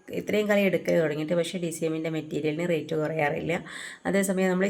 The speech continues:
ചിലപ്പം പോയിട്ടുണ്ടെങ്കിൽ, ഇപ്പം ഈ പ്രാവശ്യമൊക്കെ മെറ്റീരിയൽസിന്, ഏഹ്, കുറച്ച് റേറ്റൊക്കെ കുറഞ്ഞിട്ടുണ്ട് കേട്ടോ. അപ്പോൾ നിങ്ങൾ വിചാരിക്കും ഇത് ക്വാളിറ്റിയിൽ എന്തെങ്കിലും പ്രശ്നങ്ങളുണ്ടോ എന്നുള്ള,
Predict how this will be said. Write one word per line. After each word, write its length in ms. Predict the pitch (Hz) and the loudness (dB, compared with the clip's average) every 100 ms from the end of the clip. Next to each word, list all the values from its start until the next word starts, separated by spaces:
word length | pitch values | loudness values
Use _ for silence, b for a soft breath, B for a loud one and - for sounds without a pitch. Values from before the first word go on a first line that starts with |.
| 196 | 2
ചിലപ്പം 320 | 160 160 175 | 0 2 0
പോയിട്ടുണ്ടെങ്കിൽ, 480 | 165 151 156 156 - | 2 0 0 -2 0
ഇപ്പം 240 | 175 - - | -2 0 0
ഈ 80 | - 208 | 0 0
പ്രാവശ്യമൊക്കെ 540 | 214 185 185 175 185 165 | 2 2 2 -2 0 0
മെറ്റീരിയൽസിന്, 640 | 151 160 156 156 165 185 233 B B B - | -2 -2 0 0 -2 -2 -2 B B B -8
ഏഹ്, 140 | 156 156 | -6 -2
കുറച്ച് 240 | 170 - 202 | -4 0 2
റേറ്റൊക്കെ 340 | 165 170 160 | 2 0 -2
കുറഞ്ഞിട്ടുണ്ട് 520 | 160 151 147 135 143 147 | -4 -4 -4 -6 -8 -10
കേട്ടോ. 180 | 139 147 | -4 -4
അപ്പോൾ 180 | 165 170 | -2 -2
നിങ്ങൾ 160 | 170 180 | 0 0
വിചാരിക്കും 460 | 180 175 165 165 170 | 2 0 0 -2 -2
ഇത് 80 | 170 | -2
ക്വാളിറ്റിയിൽ 480 | 165 156 151 165 170 | 0 -2 -2 -2 0
എന്തെങ്കിലും 360 | 165 160 156 160 | 0 0 -2 -2
പ്രശ്നങ്ങളുണ്ടോ 580 | 156 151 151 151 151 147 | -4 -4 -6 -6 -6 -6
എന്നുള്ള, 260 | 147 143 | -6 -4